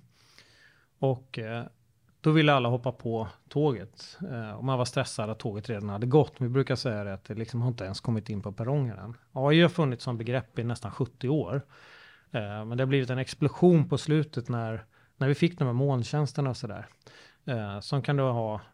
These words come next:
obegränsad datamängd och o-, och analys av det, obegränsad beräkningskraft och så här, så blir det väldigt kraftfullt. Men <clears throat> idag har företag inte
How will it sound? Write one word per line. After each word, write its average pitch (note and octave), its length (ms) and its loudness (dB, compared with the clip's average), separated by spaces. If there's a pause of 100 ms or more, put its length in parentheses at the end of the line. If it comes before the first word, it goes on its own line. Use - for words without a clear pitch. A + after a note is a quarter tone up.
(100)
obegränsad C3+ 880 2 (320)
datamängd C3+ 1160 0
och B2 280 0
o-, B2 340 -2
och C3 100 -6
analys C3 440 -2
av B2+ 100 -2
det, B2 200 -2
obegränsad B2+ 1300 -2 (120)
beräkningskraft C3+ 960 -4
och B2 60 -8
så A#2+ 100 -8
här, G#2+ 60 -8
så C3 120 -4
blir C#3+ 200 2
det C3+ 60 2
väldigt A#2+ 240 -2
kraftfullt. - 600 -8 (880)
Men C#3+ 260 2 (320)
<clears throat> E3 300 8
idag D#3 320 6
har E3+ 100 6
företag C#3 420 4
inte B2 420 -2